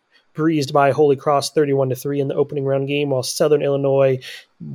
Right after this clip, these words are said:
won a nail-biter over Weber State thirty-four thirty-one. Southern Illinois is the team that ended North Dakota State's long losing streak, so I think South Dakota State should be on upset alert this weekend.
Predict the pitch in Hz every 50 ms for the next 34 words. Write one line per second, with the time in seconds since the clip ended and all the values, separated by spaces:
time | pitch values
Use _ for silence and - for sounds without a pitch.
0 | 135 135 143 139 131 131 120 117 117 127 143 160 170 165 139 139 135 135 139 139
1 | 139 135 135 123 123 120 120 160 185 160 151 135 - - 147 135 131 - - -
2 | - 190 180 160 156 151 - 170 156 147 131 - 160 151 143 139 143 143 143 143
3 | 143 135 - - - - _ - - - 190 190 180 175 175 165 165 156 156 160
4 | 156 143 139 127 - - 156 143 147 143 143 143 135 139 131 131 131 147 165 175
5 | 175 180 - - 147 135 127 - - 139 135 131 - 143 139 135 135 135 131 135
6 | 135 123 131 127 123 - - 143 131 127 - - 135 123 123 117 - 185 180 -
7 | - 165 143 - 147 - - 139 131 - - 147 131 - - - 170 156 139 139
8 | 135 131 131 127 131 139 131 - - 127 123 127 131 131 - - 156 - - 165
9 | 156 - 180 180 175